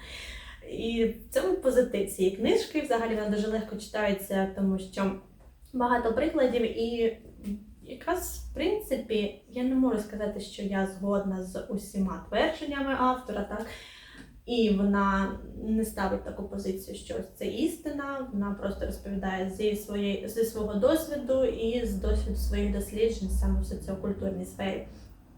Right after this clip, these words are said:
І залишає, звичайно, варіант того, що у вас може бути не так. І взагалі основна ідея, що не існує якоїсь норми в стосунках, до якої треба прагнути. Коли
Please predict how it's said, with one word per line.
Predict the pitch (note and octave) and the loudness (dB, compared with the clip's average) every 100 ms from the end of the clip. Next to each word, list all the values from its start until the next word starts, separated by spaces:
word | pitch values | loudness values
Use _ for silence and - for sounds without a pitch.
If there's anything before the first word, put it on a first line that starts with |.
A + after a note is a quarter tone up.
| - - - - - - | -20 -20 -20 -18 -16 -4
І | B3 A#3+ | -2 2
залишає, | A3 G#3 G3+ G#3+ C#4+ C4+ A3 - - - - | 2 2 0 0 0 2 0 -6 -14 -14 -12
звичайно, | - G#3 G#3 G3+ G#3 - - - - - - | -4 -2 0 -2 -4 -12 -18 -18 -20 -18 -4
варіант | B3 A3 G#3+ G#3 G#3 | 2 4 4 2 2
того, | A3 A3+ A3 | 2 2 0
що | - - A3+ | -8 -8 -6
у | |
вас | G#3+ G#3 G#3+ | -4 -2 -4
може | G#3+ G#3+ A3 | -6 -4 0
бути | A3+ A3 G#3 | 0 0 -2
не | G#3+ | -4
так. | A#3+ F4+ F4+ | 0 0 0
І | |
взагалі | A#3+ A#3 G#3+ A3 G#3 | -2 0 -2 2 2
основна | G#3+ G#3+ C4 | 0 0 2
ідея, | B3+ G#3 G#3+ G#3+ | 2 2 2 0
що | - A3 | -2 -2
не | A3 | -2
існує | G#3+ C4 A#3+ | 0 0 -2
якоїсь | - G3+ - G#3+ | -2 -4 -4 -6
норми | G#3+ G#3 G#3 | -4 -4 -4
в | G3 | -6
стосунках, | - - A3+ C#4+ B3+ G#3 | -12 -8 -4 -2 -2 -2
до | |
якої | G#3+ G#3+ A3 G#3+ | -4 -4 -4 -2
треба | G#3+ A3+ G#3+ | -4 -6 -8
прагнути. | - G#3+ G#3 - A3 - - - | -10 -8 -8 -8 -12 -6 -6 -4
Коли | A3+ A3+ A#3 A3+ - | -2 0 4 2 0